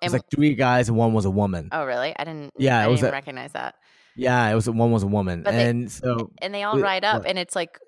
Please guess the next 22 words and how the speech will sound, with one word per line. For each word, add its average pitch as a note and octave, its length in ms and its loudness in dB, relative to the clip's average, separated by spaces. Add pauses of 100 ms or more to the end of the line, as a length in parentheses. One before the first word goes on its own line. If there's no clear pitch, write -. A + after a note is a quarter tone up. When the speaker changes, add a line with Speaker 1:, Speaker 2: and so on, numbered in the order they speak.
(120)
Speaker 2:
it's E3+ 260 -6
like D3+ 260 -6 (200)
one E3+ 240 -6
of, F#3 140 -6
they E3 120 -2
all E3+ 140 0
have, E3+ 160 -8
like, C#3 160 -8
masks G#3 720 -8
and D3+ 120 -12
crazy E3 320 -8
black D3 320 -8
leather, G3+ 500 -2
and D#3+ 140 -6
you're D3+ 120 -4
like, C#3 220 -4
"Are E3 140 -2
these F3+ 320 -10
Speaker 1:
And D3+ 160 -4
Speaker 2:
otherworldly D3 600 -4
people, F4+ 500 -6
or - 500 -4